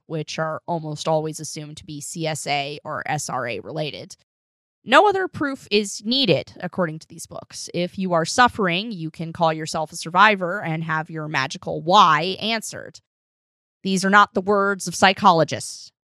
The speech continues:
These are the words of someone writing a newspaper horoscope for the emotionally maimed. Therapists insist that these story truth memories are valid, are just as important as happening truth,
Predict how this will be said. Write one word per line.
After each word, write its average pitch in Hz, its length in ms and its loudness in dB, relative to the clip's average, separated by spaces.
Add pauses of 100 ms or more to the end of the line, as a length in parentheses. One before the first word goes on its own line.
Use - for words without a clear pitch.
(200)
These 185 160 -6
are - 20 -2
the 175 80 0
words 208 320 2
of 196 80 -8
someone 180 460 2
writing 165 280 2
a 170 40 -4
newspaper 196 540 2
horoscope 175 600 0
for 180 120 -8
the 160 120 -4
emotionally 151 520 -6
maimed. 151 580 0 (840)
Therapists 302 580 4
insist 214 520 -2
that 170 180 -10
these 175 400 -10
story 226 520 2
truth 165 460 -2
memories 135 720 -8
are 160 180 -4
valid, 185 600 2 (100)
are 160 240 -4
just 170 340 2
as 170 100 -8
important 160 420 -10
as 160 120 -10
happening 220 480 -2
truth, - 500 -18